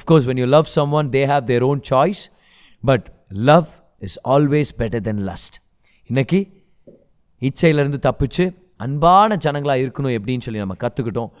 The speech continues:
ஒன்பது வித்தியாசங்களை இந்த சீரீஸ்ல இது வரைக்கும் நம்ம பார்த்துட்டு இருக்கிறோம். வரப்போற வாரங்கள்ல இன்னும் அதிகமான சத்தியங்களை கத்துக்க போறோம். இந்த Love,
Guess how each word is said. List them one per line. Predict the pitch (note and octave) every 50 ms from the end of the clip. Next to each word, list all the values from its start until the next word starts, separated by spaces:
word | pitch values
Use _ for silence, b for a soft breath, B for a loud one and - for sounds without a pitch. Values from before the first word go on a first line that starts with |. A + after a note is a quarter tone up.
| b b b b b b
ஒன்பது | - A#2 C#3+ D#3+ D3+ D#3+ D3 C#3
வித்தியாசங்களை | B2 B2+ - - E3 D#3+ D#3 - D#3+ D3 C3+ C#3 B2+ A2+
இந்த | G#2 A2 A2+ G#2 -
சீரீஸ்ல | - C#3 C3+ C3 A#2 G#2+ B2 A2+
இது | A2+ G#2+ A#2+ A#2
வரைக்கும் | A#2+ A2+ B2+ A#2
நம்ம | G#2+ G2+ F#2 -
பார்த்துட்டு | A2 A2+ - A#2 G2+ E2+
இருக்கிறோம். | G#2+ F#2+ - A2+ A#2 A2+ B B B B B B B B
வரப்போற | - A#2+ D3 D#3 - D3+ C#3+ C3 A#2+ A#2+ A#2+
வாரங்கள்ல | B2+ B2+ B2+ B2 A#2+ A#2+ B2 C3+ C3+ -
இன்னும் | - G2+ A2 B2+ C#3+ D#3+ D#3 C#3+ - -
அதிகமான | - G2+ A2+ G#2+ C3 B2 C3+ B2+ C3 B2+ C3 C3+ C3+
சத்தியங்களை | B2 - A#2+ G#2 - C#3+ C3 B2 A#2 -
கத்துக்க | A#2+ A#2 - D3 A2+ B2+ F#2
போறோம். | A#2 A#2 A#2+ B2 C#3 D3 B B B B B B
இந்த | - A#2+ C3 B2 C3 A#2
Love, | A#2 B2 D#3 F3 F#3+ G3 D#3